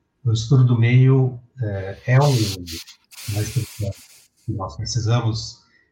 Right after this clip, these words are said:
colocar no nosso vocabulário pedagógico,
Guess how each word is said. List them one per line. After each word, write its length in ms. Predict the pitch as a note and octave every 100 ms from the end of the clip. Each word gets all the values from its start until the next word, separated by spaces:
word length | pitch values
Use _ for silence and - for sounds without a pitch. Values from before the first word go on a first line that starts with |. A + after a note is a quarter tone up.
| _
colocar 500 | B2 B2+ A#2+ C3 B2+
no 80 | G#2
nosso 580 | G2+ F#2+ - G2 F2+ E2+
vocabulário 880 | G#2 G#2+ G2 G2 G#2 G#2 F2+ F2 -
pedagógico, 800 | G2+ F2+ F2 A#2 A#2 - -